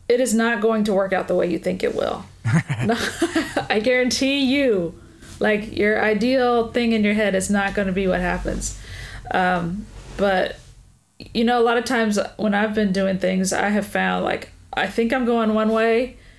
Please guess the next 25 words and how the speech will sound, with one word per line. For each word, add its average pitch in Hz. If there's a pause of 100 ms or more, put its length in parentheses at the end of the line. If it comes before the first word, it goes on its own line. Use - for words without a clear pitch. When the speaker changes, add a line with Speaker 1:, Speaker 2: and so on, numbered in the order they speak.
(380)
Speaker 1:
so 202
I 180
just 196
start 196
walking, 180 (260)
and 180
then, 175 (280)
oh, 220
wow, 190
there's 208
this 208
whole 214 (440)
other 220
path 220
that 208
I 208
didn't 208
even 202
know 233
that 226
was 190
there 208
when 180
I 170
started. -